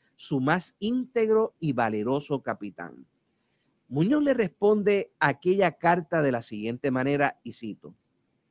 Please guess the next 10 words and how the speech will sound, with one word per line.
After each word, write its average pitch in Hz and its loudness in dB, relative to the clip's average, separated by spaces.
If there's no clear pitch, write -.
La 151 4
agradezco 147 4
en 170 0
todo 180 2
lo 160 0
que 139 -2
vale. - -8
Después 139 -2
de 180 4
todo, 156 0